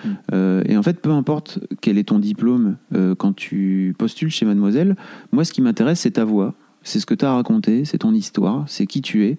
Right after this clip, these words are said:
Speaker 2: Alors effectivement, c'est intéressant de savoir, euh, il y a des filles qui m'ont dit, « Mais pourquoi tu, pourquoi on doit envoyer un C V alors si tu t'intéresses pas à notre, euh, si tu t'intéresses pas à nos études ? » Bah, en fait, pour savoir d'où tu viens, en fait, si t'as fait, euh, euh, de la psycho ou, euh, ou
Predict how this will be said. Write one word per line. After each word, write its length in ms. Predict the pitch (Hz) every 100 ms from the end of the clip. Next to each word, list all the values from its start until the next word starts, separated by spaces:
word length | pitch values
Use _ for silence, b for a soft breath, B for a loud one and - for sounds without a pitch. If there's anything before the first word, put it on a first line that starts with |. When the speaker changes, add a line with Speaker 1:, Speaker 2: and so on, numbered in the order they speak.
| B B B B
Speaker 2:
Alors 100 | 98
effectivement, 560 | 104 98 - 120 190 - B
c'est 140 | - 107
intéressant 400 | 101 104 101 131
de 60 |
savoir, 400 | - 101 110 110
euh, 160 | 90 85 - B B
il 0 |
y 40 | 90
a 20 |
des 80 | 95
filles 160 | -
qui 80 | -
m'ont 120 | 101
dit, « 200 | 98 131
Mais 100 | 127
pourquoi 240 | 92 117 151
tu, 220 | - 110
pourquoi 260 | 120 -
on 40 | 151
doit 120 | 117
envoyer 300 | 107 107 107
un 100 | 101
C 160 | - 117
V 140 | 143
alors 180 | 113 95
si 160 | -
tu 140 | 98 101
t'intéresses 400 | 101 - 98 -
pas 160 | -
à 20 | 110
notre, 300 | 101 - 92
euh, 240 | 92 90 80 B B B
si 100 | -
tu 100 | 113
t'intéresses 340 | 101 - 101 98
pas 120 | 139
à 20 |
nos 100 | 113
études ? » 380 | 104 110 113 101
Bah, 220 | 90 - 85
en 80 |
fait, 140 | 95 104
pour 160 | 92
savoir 240 | - 90 87
d'où 100 | 101
tu 160 | -
viens, 160 | 143 185
en 60 | 117
fait, 160 | 98
si 100 | -
t'as 160 | - 92
fait, 260 | - 107
euh, 180 | 95 90 - B B B -
euh, 560 | 90 87 92 104 104 -
de 100 | -
la 80 | 98
psycho 640 | - - - 139 135 131
ou, 360 | 120 120 123 113
euh, 440 | 101 101 95 98 104
ou 200 | 117